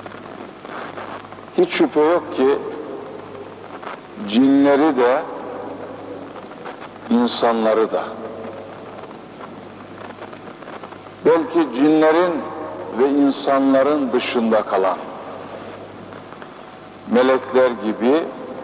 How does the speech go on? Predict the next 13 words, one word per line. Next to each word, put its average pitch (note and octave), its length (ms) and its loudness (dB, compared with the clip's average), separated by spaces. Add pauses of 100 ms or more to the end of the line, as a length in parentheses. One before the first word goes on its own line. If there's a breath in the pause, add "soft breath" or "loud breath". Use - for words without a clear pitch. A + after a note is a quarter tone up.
(200)
veya C#3 340 6 (100)
bilmediğimiz D3+ 880 4 (1300)
diğer F3 320 6
bir B2+ 200 0
kısım A#2 400 -2
canlılarda A2 760 2 (680)
bulunabilir C3+ 760 4 (160)
kainatta. G#2+ 760 2 (2250)
Bütün F3 460 2
bunları C3+ 580 4 (2500)
sadece E3 840 4
ve C3 100 6
sadece G#2 640 0